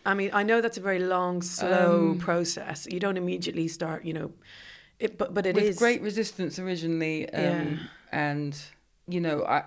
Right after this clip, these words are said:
Speaker 2: my mind is completely transformed on these things. I realised that, you know, I, I never wanted children when I was a child. I never wanted children as a young woman. I never wanted to be married. I never wanted to be domesticated. I never wanted to have a house.
Speaker 1: You never
Speaker 2: I
Speaker 1: wanted
Speaker 2: ne-,
Speaker 1: to be married?
Speaker 2: never wanted any of it. I just wanted to live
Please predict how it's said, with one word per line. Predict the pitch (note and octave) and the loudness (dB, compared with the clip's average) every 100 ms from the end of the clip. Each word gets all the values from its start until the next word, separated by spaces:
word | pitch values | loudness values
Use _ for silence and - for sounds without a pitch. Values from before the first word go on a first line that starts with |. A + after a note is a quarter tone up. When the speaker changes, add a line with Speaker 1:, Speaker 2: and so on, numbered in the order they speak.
| F3 | -2
Speaker 2:
my | F#3 | -2
mind | G3 G3 F#3+ | 0 0 -2
is | E3+ | -6
completely | F3+ E3 F3+ F#3 D#3+ | -10 -8 -6 -6 -6
transformed | - E3 D#3 F#3 F3+ E3 | -4 -4 -4 -2 -2 0
on | D#3 | -2
these | D3+ D3 | -4 -4
things. | D3 D3 D3 | -4 -4 -4
I | - | -2
realised | D#3+ F3 G3+ F#3+ E3 C#3+ C#3 - | -2 0 0 2 2 2 -2 -4
that, | D3 - - - _ _ _ _ _ - - - - | -4 -4 -14 -20 _ _ _ _ _ -14 -12 -12 -6
you | D#3 | -2
know, | D3 | 2
I, | D#3+ D#3 | 0 0
I | E3 | 0
never | E3 F#3 F3 | 2 2 2
wanted | D#3+ D#3 | 0 -2
children | D3+ D3+ C#3+ | -2 -4 -2
when | D3 | -4
I | D3 | -2
was | C#3 | -4
a | |
child. | C#3 - C#3 C#3 | -8 -4 -2 0
I | |
never | C3+ C#3 | -4 -4
wanted | C#3 C#3 | -6 -6
children | C#3 D3 C#3 | -6 -6 -4
as | C3+ | -6
a | |
young | C#3 C#3 | -6 -4
woman. | D3 F3 F3 | -2 0 0
I | C3 | 0
never | C#3 C3+ | -2 -2
wanted | C#3 C#3 C3+ | -2 -4 -6
to | - | -8
be | C3 | -6
married. | D3 D#3+ F3+ | -2 -2 -2
I | E3 | -2
never | C3 C3+ C#3 | -2 -2 -2
wanted | C#3 C#3 | -4 -4
to | C#3 C3 - - - _ - | -6 -10 -12 -20 -20 _ -8
be | |
domesticated. | C#3+ C#3+ D3+ D3 - E3 E3 | -4 -2 -2 -4 -2 0 0
I | C#3+ | 0
never | C#3+ | 0
wanted | C#3 C#3+ C#3+ | -2 -4 -4
to | |
have | C3+ B2+ | -4 -4
a | |
house. | B2+ C#3+ B3 | -4 -4 0
Speaker 1:
You | |
never | D#4 E4+ | 0 2
Speaker 2:
I | |
Speaker 1:
wanted | F4 E4+ | 0 0
Speaker 2:
ne-, | |
Speaker 1:
to | E4+ | 0
be | E4+ | 0
married? | F4+ E4 F#3 | 0 0 2
Speaker 2:
never | A3+ | 2
wanted | B3+ | 2
any | - A#3 | 0 0
of | E3 | 0
it. | B2+ - | -2 -4
I | |
just | C#3+ E3 | -4 -2
wanted | E3+ E3 | -2 0
to | E3+ | -2
live | E3+ G3 A3 F#3+ | -2 0 -2 -2